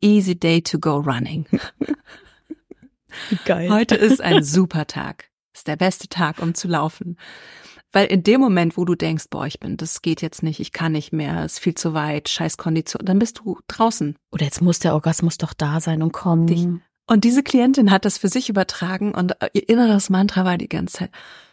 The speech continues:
Speaker 1: "It's an easy day to have an orgasm." <laughs> Ist heute ein ganz guter und einfacher Tag, einfacher Tag für Orgasmen.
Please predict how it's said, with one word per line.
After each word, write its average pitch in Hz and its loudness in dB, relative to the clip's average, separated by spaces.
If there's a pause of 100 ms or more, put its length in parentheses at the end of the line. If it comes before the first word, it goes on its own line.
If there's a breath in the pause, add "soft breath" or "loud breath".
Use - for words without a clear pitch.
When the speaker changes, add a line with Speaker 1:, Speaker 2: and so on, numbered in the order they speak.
(240 loud breath)
Speaker 1:
"It's - -4
an - 0
easy 160 4
day - -2
to - -6
have 156 -2
an 143 0
orgasm." - -2 (880 loud breath)
<laughs> 247 0 (340)
Ist - -4
heute 185 4
ein 160 4
ganz 156 2
guter 160 -6
und - -6
einfacher 170 0
Tag, 170 -2 (100)
einfacher 170 2
Tag 165 -4
für - -4
Orgasmen. 160 -2